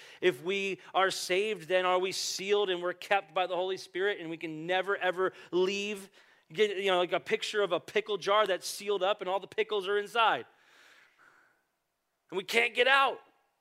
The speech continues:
Be in Christ. If you are in Christ, and that being in Christ is a fellowship and a walk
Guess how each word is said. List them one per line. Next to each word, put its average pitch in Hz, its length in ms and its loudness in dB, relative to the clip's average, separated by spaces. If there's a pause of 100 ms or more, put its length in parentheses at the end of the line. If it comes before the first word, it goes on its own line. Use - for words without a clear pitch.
(2750)
Be 180 240 -6
in 143 380 -10
Christ. - 640 -14 (1600)
If 131 180 -14
you 160 200 0
are 175 180 4
in 170 240 -6
Christ, 120 680 -10 (1120)
and 113 160 -12
that 151 220 -2
being 156 320 -4
in 156 240 -4
Christ 156 440 0
is 123 180 -8
a 120 200 -4 (160)
fellowship - 920 0 (320)
and 147 220 -4
a 151 180 0
walk 139 720 0